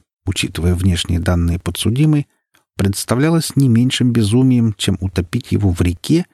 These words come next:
и каким-то образом оттащить к себе во двор. «Ладно, не будем увлекаться версиями», — думал Максим. «В конце концов, у нас есть какие-никакие, но показания свидетелей.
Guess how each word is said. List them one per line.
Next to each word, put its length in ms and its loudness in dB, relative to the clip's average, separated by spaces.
и 120 -4
каким-то 520 0
образом 460 0
оттащить 580 -4
к 60 -14
себе 320 0
во 100 0
двор. 380 -6
«Ладно, 440 -2
не 80 2
будем 320 2
увлекаться 500 -2
версиями», — 640 -4
думал 300 -2
Максим. 640 -6
«В 120 -16
конце 300 -2
концов, 560 -2
у 40 -4
нас 260 0
есть 360 0
какие-никакие, 1200 0
но 140 -2
показания 520 0
свидетелей. 720 -2